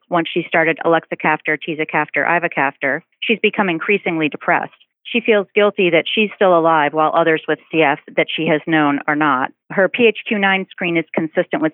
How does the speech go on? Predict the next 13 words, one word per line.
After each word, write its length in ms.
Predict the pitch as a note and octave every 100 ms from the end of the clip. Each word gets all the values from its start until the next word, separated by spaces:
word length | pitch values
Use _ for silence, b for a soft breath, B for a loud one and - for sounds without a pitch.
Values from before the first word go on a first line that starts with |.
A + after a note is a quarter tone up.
| -
severe 280 | D#3+ G#3 A3+
depression, 640 | - D3 C#3+ - C#3 D3+ -
and 220 | E3 D#3+
her 140 | D3+ D#3+
gad 260 | E3 E3 -
seven 240 | E3+ D#3+
anxiety 520 | D#3 D3 D#3+ D#3+ D3+ D3+
scores 360 | - C#3+ C3+ C#3 -
are 100 | D#3
in 120 | D#3
the 40 | E3+
moderate 380 | F#3 F3 C3+
range. 300 | - - -